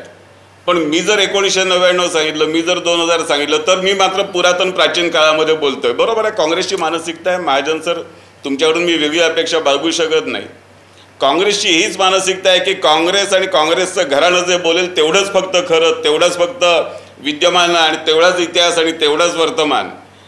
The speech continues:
याच्या पलीकडे देश आहे, याच्या पलीकडे जग आहे, हे भान काँग्रेस विसरली आहे.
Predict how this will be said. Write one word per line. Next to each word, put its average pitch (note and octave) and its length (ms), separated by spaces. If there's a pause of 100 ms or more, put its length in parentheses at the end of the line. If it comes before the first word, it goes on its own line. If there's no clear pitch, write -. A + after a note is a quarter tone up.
(200)
याच्या C#3+ 300
पलीकडे G3 520
देश F#3 400
आहे, E3+ 340
याच्या E3+ 260
पलीकडे E3 440
जग D#3+ 340
आहे, E3 320
हे F3+ 60
भान D#3 300
काँग्रेस D3+ 440
विसरली D3 440
आहे. - 240